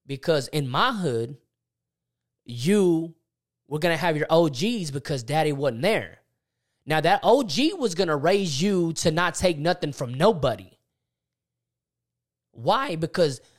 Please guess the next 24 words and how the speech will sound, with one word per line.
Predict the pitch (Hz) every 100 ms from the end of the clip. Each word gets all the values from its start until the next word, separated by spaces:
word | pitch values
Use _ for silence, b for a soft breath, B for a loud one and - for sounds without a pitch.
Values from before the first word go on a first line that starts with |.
| b
the | 156
O | 180 220
G | 156 233
smoking | 226 214 202 170 151
weed | 180 320 269 170
because | 156 185 147
he | 170
don't | 202 175
know | 185
how | 180
to | 139
deal | 143 277
with | 202
his | 151 131
emotions. | 131 117 - 92 _ - - _ _ _ _ _ _
His | 185 196
daddy | 135 180 185 170
left | 180 175 -
him. | 202 190 196 196 b b b
His | 185 156
mama's | 160 180 175
hooked | 156 185 -
on | 170 156
crack. | - 196 190 -